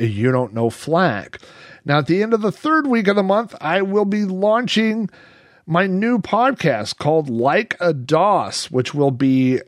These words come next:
dos game reviews. So it'll be similar to Sprite Castle, but it will be dos games going from the very early eighties all the way to the mid nineties when eventually Windows gaming took over. So there,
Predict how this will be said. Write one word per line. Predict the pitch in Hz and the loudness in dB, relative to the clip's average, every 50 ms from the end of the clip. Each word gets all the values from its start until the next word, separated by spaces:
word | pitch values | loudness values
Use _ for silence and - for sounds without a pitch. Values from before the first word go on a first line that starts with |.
| - 113 104 | -10 -10 -6
dos | 101 120 120 147 170 196 180 - - - | -2 -2 0 2 2 2 0 -2 -4 -8
game | 151 139 139 151 170 180 175 151 | -6 -2 0 0 2 2 2 0
reviews. | 131 120 107 113 107 104 98 101 - | 0 0 -2 -2 -4 -4 -4 -4 -2
So | - 180 | -2 -2
it'll | 214 247 302 349 | 0 0 0 2
be | 311 311 226 | 2 2 0
similar | - - - 254 247 226 220 226 220 214 | 0 0 0 -2 0 0 2 2 2 2
to | 202 | 2
Sprite | - - - - 185 190 196 202 | 0 -2 -2 0 0 0 0 -2
Castle, | - - 180 180 175 - - 233 | -2 0 0 0 0 0 -2 -4
but | 226 202 180 160 | -4 -2 -2 0
it | 160 160 147 | -2 -2 -4
will | 143 160 165 165 | -2 0 0 0
be | 151 139 147 147 143 131 - - - - - - - - 147 | 0 0 0 0 0 0 -2 -6 -14 -20 -20 -20 -16 -12 -10
dos | 110 - 170 135 139 151 156 - - | -4 -2 0 0 2 0 0 -2 -4
games | - - 151 147 143 160 170 170 160 131 - | -6 -4 -4 -2 -2 -2 -2 -4 -4 -6 -4
going | - 151 147 143 147 147 147 139 | -2 0 2 2 2 0 -2 -6
from | 127 - - 139 135 131 127 123 | -8 -4 0 0 2 2 0 -2
the | 123 127 | -2 -4
very | 120 113 147 156 156 156 156 156 - | -2 0 0 0 0 0 0 -2 -2
early | - - 143 156 160 165 175 170 165 156 151 - - | -4 -2 0 0 0 0 0 0 0 -2 -2 -2 -4
eighties | 135 139 147 160 160 170 196 196 170 - | -2 0 0 0 0 0 -2 -2 -2 0
all | 156 143 147 | 0 0 0
the | 143 139 | 0 0
way | 135 135 135 139 139 | 0 0 0 0 0
to | - - 135 | -2 -4 -6
the | 120 107 107 107 104 - - - - - - - - | -4 -2 -2 -2 -2 -4 -10 -20 -20 -20 -20 -18 -12
mid | 139 143 156 165 160 147 147 | -4 -2 0 0 0 0 0
nineties | 151 151 156 165 170 170 175 190 196 175 - | 0 2 2 2 2 2 0 0 0 0 -2
when | 160 147 | -2 -2
eventually | 139 127 135 139 123 - 147 135 | 0 0 -2 -2 -2 -2 -2 -2
Windows | 120 113 131 143 139 135 143 139 135 135 131 127 120 | -2 0 -2 -2 0 2 2 2 2 0 0 -2 -4
gaming | 123 120 123 127 127 131 131 127 120 | -4 -2 -2 -2 0 -2 -2 -4 -6
took | 117 - - 131 127 - | -6 -2 -2 -2 -2 -2
over. | - 107 113 120 123 156 165 - | -2 -2 0 0 0 -2 -4 -4
So | - - 131 | -2 -2 -2
there, | 123 139 143 123 | 0 0 -2 -2